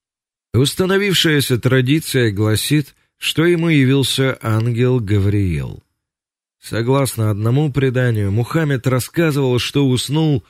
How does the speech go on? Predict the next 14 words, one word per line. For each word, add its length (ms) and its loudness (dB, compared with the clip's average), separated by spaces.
и, 160 0
проснувшись, 1000 -4
обнаружил 720 0
на 160 2
себе 500 2
шёлковое 800 0
покрывало 800 0
с 100 -10
какими-то 680 -8
надписями. 840 -6
По 80 -2
наиболее 480 2
распространённой 1000 0
версии, 560 0